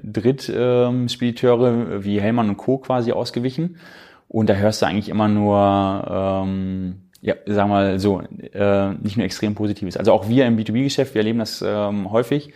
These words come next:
Dadurch, dass wir natürlich den ganzen Struggle für unsere Kunden abnehmen,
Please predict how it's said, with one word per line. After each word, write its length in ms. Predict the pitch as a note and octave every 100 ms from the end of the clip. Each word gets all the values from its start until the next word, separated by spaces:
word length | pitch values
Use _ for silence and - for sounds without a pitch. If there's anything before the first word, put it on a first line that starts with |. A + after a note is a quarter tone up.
| - - - _
Dadurch, 200 | - G#2+
dass 160 | G#2+ -
wir 140 | A2+
natürlich 340 | B2 A2+ - A2+
den 120 | A2+
ganzen 500 | A2 C3+ - B2+ A#2+
Struggle 580 | A2+ - C3+ B2+ C3+ -
für 220 | - - G#2
unsere 280 | A2+ A2
Kunden 240 | A2 B2 A2+
abnehmen, 560 | - - G#2+ C3 E3